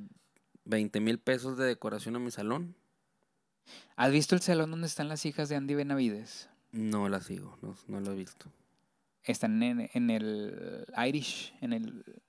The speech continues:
Speaker 2: irlandés.
Speaker 1: Ujú.
Speaker 2: Es un salón, uf, o sea, no te pases de lanza, o sea, m-,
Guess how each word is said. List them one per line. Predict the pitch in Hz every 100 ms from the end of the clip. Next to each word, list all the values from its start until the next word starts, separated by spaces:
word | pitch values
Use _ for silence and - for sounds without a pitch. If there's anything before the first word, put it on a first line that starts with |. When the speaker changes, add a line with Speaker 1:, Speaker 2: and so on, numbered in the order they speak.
| _ _ _
Speaker 2:
irlandés. | 131 123 113 104 113 - - -
Speaker 1:
Ujú. | - 104 120 165 _ _ _ _ _ _ _ _
Speaker 2:
Es | -
un | 123
salón, | 117 110 113 110 110
uf, | -
o | - -
sea, | - - -
no |
te | 98
pases | 113 - - 117
de |
lanza, | 110 95 110 - 113
o | - 110
sea, | -
m-, | 110 107 110